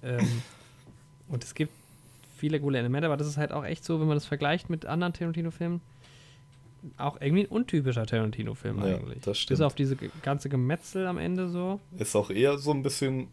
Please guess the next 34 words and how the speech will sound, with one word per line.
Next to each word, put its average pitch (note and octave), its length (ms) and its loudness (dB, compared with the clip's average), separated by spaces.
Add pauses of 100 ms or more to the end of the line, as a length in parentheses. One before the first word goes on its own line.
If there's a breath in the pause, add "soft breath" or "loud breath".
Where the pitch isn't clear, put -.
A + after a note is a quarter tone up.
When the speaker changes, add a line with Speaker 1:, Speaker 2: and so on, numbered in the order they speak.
(160)
Speaker 2:
halt A#2 160 2
so A2+ 360 0
Standard-Blockbuster. A#2+ 1200 4 (180)
Also F#2+ 380 2 (500)
Speaker 1:
Ja, E3 220 2
das - 100 -8
Speaker 2:
ein A#2 60 4
Speaker 1:
ist C3+ 160 0
tatsächlich C#3+ 240 6
Speaker 2:
guter F#2+ 400 6
Speaker 1:
der, F#2+ 140 6
das F#2 120 4
ist C#3+ 60 2
der G2+ 80 6
Speaker 2:
Standard-Blockbuster, C#3 100 4 (300)
Speaker 1:
massentauglichste F2+ 540 0
Speaker 2:
aber - 100 -14
Speaker 1:
Film C3 220 0
Speaker 2:
ja, G#2 60 -4
Speaker 1:
wahrscheinlich F#2+ 360 0
von - 160 -12
allen. - 220 -14
Speaker 2:
denke F#2+ 200 0
ich - 160 -8
auch. F2+ 200 -6 (520 loud breath)
Und F#2+ 140 -2
das, G2+ 180 2
obwohl G#2+ 280 2
der G#2 80 6
Speaker 1:
Der D3 220 10
oder C#3 140 6
Django. A2+ 460 -2 (220)
Aber, A2+ 500 -8
ähm, A#2 240 -8